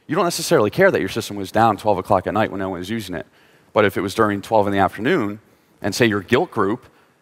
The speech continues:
and that's when you get your, you know, your herd effect, that's when everyone does their business, well, if your system's down, that's, that's a big deal. So in two thousand one,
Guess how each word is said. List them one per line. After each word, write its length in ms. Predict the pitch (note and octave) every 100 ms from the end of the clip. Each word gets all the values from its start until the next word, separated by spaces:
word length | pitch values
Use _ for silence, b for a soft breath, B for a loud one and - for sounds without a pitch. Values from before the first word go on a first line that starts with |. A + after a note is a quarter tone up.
| b
and 180 | - G#2
that's 240 | G#2 A2+ A#2+
when 100 | G#2
you 80 |
get 180 | G#2 F2+
your, 180 | G#2 G2+
you 120 | G2
know, 100 | G2+
your 140 | G2 G2+
herd 180 | C3+
effect, 220 | B2+ G2 G2+
that's 160 | G#2+
when 80 | A2+
everyone 240 | G#2 G#2
does 160 | G2+ G2
their 100 | G2
business, 460 | F#2 D3 G#2+ F#2 -
well, 100 | F#2+
if 60 |
your 100 | C3
system's 340 | C3 A#2+ G#2 F2+
down, 180 | A#2+ G2+
that's, 300 | F#2 - - _ _ -
that's 180 | G2+ -
a 60 |
big 160 | F2+ D#2+
deal. 300 | B2 E2 - _ b b b b _ _ _ _ _ _ _ _ b b b b b _ _
So 300 | - B2 A2+
in 80 | A2+
two 140 | G#3+
thousand 340 | A3 F#3+ D#3+ G#2+
one, 320 | F#2+ B2